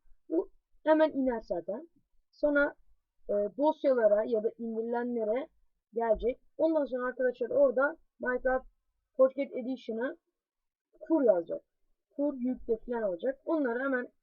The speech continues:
yaparsınız zaten biliyorsunuzdur. Ee, eğer telefonda olsaydım arkadaşlar gösterirdim. Ama bilgisayardan gösteremiyorum.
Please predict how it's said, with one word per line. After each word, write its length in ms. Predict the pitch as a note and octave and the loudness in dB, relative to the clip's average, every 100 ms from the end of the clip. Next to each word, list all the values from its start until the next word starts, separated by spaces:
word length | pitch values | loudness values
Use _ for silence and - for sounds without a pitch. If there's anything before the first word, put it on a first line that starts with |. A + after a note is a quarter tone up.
| - | -6
yaparsınız 520 | C4 C4 G#3+ F3+ F3 | -4 -2 -4 -6 -10
zaten 340 | F3 F3 F3+ | -10 -8 -8
biliyorsunuzdur. 680 | A3+ A3 - E3+ D#3+ E3+ C4 - _ _ _ _ _ - | -6 -6 -6 -12 -8 -2 -2 -2 _ _ _ _ _ -2
Ee, 40 | F#3+ | 2
eğer 420 | F#3 G#3 C4 C4 | 2 2 0 0
telefonda 500 | D4 C#4+ C#4+ C#4+ C#4+ | 2 2 2 0 0
olsaydım 460 | C4+ C4+ C#4+ B3 | -2 0 0 0
arkadaşlar 460 | A3 G#3+ A3+ A3 G#3 | -4 -4 -6 -4 -4
gösterirdim. 840 | F3+ G3+ - B3+ C4+ C4 A3+ C#4+ - _ - | -4 -10 -6 -2 0 0 -2 -4 -10 _ -14
Ama 220 | A3+ A#3 | -6 -6
bilgisayardan 500 | A3 - C4 A#3+ A3 | -6 -2 0 0 -4
gösteremiyorum. 800 | G3+ G3+ - B3+ C#4 C#4+ C#4 C#4+ | -6 -6 -2 -2 0 -2 -2 -4